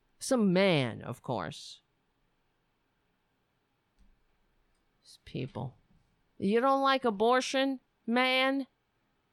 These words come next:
Who does? You know what else I don't like? I don't like dead women either. I don't like dead toddlers, dead adolescents. I don't like, uh,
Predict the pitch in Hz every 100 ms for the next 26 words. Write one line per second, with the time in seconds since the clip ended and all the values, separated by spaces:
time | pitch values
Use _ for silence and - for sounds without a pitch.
0 | _ _ - 294 302 285 190 120 135 -
1 | - _ _ _ 202 233 269 269 277 294
2 | 269 277 277 277 294 - - _ - -
3 | 233 254 262 240 233 220 - 156 196 202
4 | 165 147 170 156 123 135 - 135 127 101
5 | 101 131 _ _ _ _ _ - - 139
6 | - 156 143 - 156 143 139 - _ _
7 | _ _ _ _ _ _ _ _ _ -
8 | 123 127 123 123 123 127 - _ _ _
9 | _ _ _ _ 143 143 139 147 151 143
10 | 147 143 - 123 131 - - - 240 330
11 | 359 294 247 - _ _ _ - 196 196
12 | 185